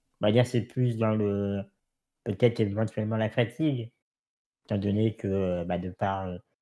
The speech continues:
le manque de muscles, forcément, bah, euh, y a pas la même endurance, on va dire.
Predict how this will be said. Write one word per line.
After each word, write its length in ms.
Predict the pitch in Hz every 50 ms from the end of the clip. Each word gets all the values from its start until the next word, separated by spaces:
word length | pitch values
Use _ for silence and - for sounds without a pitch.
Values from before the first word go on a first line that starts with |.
| _ _ _ _ _ _ -
le 80 | 95 90
manque 280 | 92 98 101 95 92
de 80 | 95 95
muscles, 420 | 92 107 123 131 127 - - - _ _ _ _ _ _ _
forcément, 560 | - 113 - - - 95 95 104 113 117 107
bah, 400 | 98 92 90 95 101 98 92 90
euh, 60 | 85 - _ _ _ _ _ _ _ _ _ _ -
y 40 |
a 40 | 87
pas 160 | - - -
la 100 | 95 98
même 200 | 98 98 101 101
endurance, 540 | 101 101 98 104 110 113 120 113 104 - - -
on 40 | 95
va 100 | 90 92 92
dire. 140 | 90 90